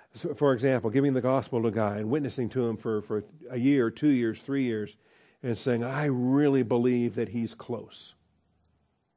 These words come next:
Well, I don't have a Bible verse that tells me the day he's gonna get saved. So I could be under a, I can be under a conviction.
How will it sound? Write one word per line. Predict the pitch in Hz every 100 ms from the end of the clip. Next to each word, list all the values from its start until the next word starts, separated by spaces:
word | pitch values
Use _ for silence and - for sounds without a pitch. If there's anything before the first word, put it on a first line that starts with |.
| _ _ _ -
Well, | 120 135 160 _ _ 117 _ _ _ _ _ _ -
I | 120
don't | 127 120
have | 139
a |
Bible | 131 156 160 131
verse | 110 107 -
that | 110
tells | 127 117 104
me | 113
the | 107
day | 120 117
he's | 117
gonna | 104 113
get | 110 107
saved. | - 110 - - - _ _ _ _ _ _ _ _ _ -
So | 120
I | 120
could | - 127
be | 131 135
under | 139 135 131
a, | 123 113 127
I |
can | 123 135
be | 131
under | 131 117
a | 107
conviction. | 117 98 117 - - - 95 120